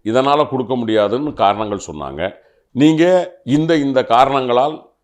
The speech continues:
கொடுக்கிறோம் என்று நீங்கள் மறுத்து பேசவில்லை." ஒன்று. இரண்டாவது, அ, நீதியரசர்களை நம்புவது, நம்ப மாட்டேன் என்று சொல்லுகிறீர்கள். அ, காவல்துறையை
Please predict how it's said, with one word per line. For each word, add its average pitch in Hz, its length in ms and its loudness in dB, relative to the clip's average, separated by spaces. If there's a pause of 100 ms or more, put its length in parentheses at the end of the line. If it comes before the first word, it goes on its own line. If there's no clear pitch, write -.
(140)
கொடுக்கிறோம் 131 500 0 (260)
என்று 131 260 0
நீங்கள் 120 300 -4
மறுத்து 107 360 -2
பேசவில்லை." 90 600 -8
ஒன்று. 78 340 -8 (720)
இரண்டாவது, 127 600 2 (880)
அ, 147 120 4 (600)
நீதியரசர்களை 143 880 2
நம்புவது, 113 460 -2 (280)
நம்ப 135 240 0
மாட்டேன் 110 400 -2
என்று 101 180 -8
சொல்லுகிறீர்கள். 82 760 -8 (760)
அ, 156 120 2 (640)
காவல்துறையை 147 800 4